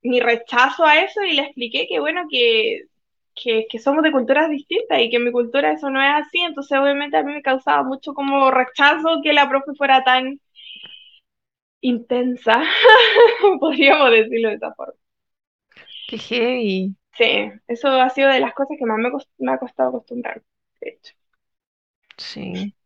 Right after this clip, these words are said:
Speaker 2: pero ya aprendiendo, estudiando y todo, y ahí avanzando en lo
Speaker 1: Sí, sí, en el tema de estudio,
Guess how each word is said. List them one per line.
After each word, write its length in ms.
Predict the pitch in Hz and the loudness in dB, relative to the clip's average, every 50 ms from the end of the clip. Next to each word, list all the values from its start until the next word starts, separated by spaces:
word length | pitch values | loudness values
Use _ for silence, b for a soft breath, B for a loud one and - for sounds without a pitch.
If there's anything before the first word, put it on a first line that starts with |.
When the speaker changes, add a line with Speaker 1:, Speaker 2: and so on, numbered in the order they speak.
| _ _ - | _ _ -4
Speaker 2:
pero 80 | 190 196 | -2 2
ya 240 | 208 220 220 220 | 4 4 4 4
aprendiendo, 600 | 208 202 196 196 202 196 190 190 214 247 254 262 | 4 2 0 -2 -2 -2 0 2 2 2 2 0
estudiando 520 | 254 - - 208 214 233 254 262 262 262 254 | -4 -2 0 2 4 4 2 2 0 -2 -4
y 60 | 240 | -6
todo, 360 | 233 - 240 254 269 294 302 | -4 -2 -2 -2 0 -2 -2
y 80 | 294 262 | 0 0
ahí 200 | 247 247 240 - | 0 0 0 0
avanzando 720 | - 214 220 220 220 214 - - 262 262 262 262 262 277 277 | 0 2 2 2 0 -2 -4 -4 -4 -4 -4 -4 -6 -6 -6
en 140 | 277 277 | -6 -4
lo 800 | 269 277 269 269 269 269 262 254 254 247 247 247 240 240 233 226 233 | -4 -2 -2 0 0 0 0 0 0 0 0 0 0 -2 -4 -6 -8
Speaker 1:
Sí, 380 | - - 339 330 330 339 349 339 - | -6 2 4 6 6 6 4 2 0
sí, 260 | 330 302 294 277 254 | 2 4 4 4 6
en 220 | 233 226 226 240 240 | 4 4 4 4 2
el 120 | 240 233 | 2 2
tema 260 | 240 285 311 339 349 349 | 2 0 2 2 2 2
de 140 | 330 311 | 2 2
estudio, 420 | 311 311 311 294 294 302 311 330 | 0 -4 -8 -8 -4 -2 0 0